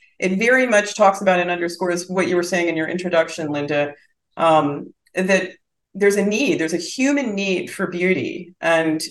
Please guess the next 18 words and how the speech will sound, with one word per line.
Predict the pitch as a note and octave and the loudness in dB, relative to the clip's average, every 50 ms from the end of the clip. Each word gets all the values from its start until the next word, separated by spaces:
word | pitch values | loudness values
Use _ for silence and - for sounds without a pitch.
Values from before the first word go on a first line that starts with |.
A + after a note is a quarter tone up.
| - _ _ _ _ _ _ | -12 _ _ _ _ _ _
you | _ G#3 G#3 | _ -4 0
know, | F3+ E3+ E3 | 0 0 0
he | F3+ G3+ G3+ | 0 0 2
goes | G#3 G#3+ G#3 G#3 G#3 | 4 4 4 4 2
through | - G#3 G3+ G#3+ G#3 G#3 F#3+ F3 F3 E3+ E3+ - | -2 -2 -2 2 2 4 4 4 4 2 2 2
all | - F#3+ F#3 F#3+ | 2 2 2 2
of | F#3 F#3 | 0 -2
the | F3+ | -4
things | F#3+ F3+ E3+ E3+ | -2 -2 -2 -2
that | F#3 E3 - | -4 -6 -2
happened | - F#3 G#3 A3 - E3+ D#3+ E3 E3+ - | 0 2 2 2 2 0 0 0 0 0
that | F3 E3+ E3+ - | 0 0 0 2
caused | - G#3 A#3 D#4+ F4+ B3+ F#3+ | 4 4 6 6 4 4 4
all | F3 D#3 D3+ | 4 4 6
this | D3+ D3+ D3+ - | 4 2 0 0
ugliness | D3+ D#3+ D3 E3 D#3+ D3+ D3 C#3 C#3+ - - | -2 -2 0 -2 0 0 0 -2 -2 -4 -6
and | D#3+ F3 E3+ | -8 -8 -6
destruction | D#3+ D#3+ D3+ - - E3 C3+ - - - - C3+ - F#2+ F2+ - | -6 -8 -10 -4 0 2 2 2 0 -4 -4 -4 -4 -4 -8 -12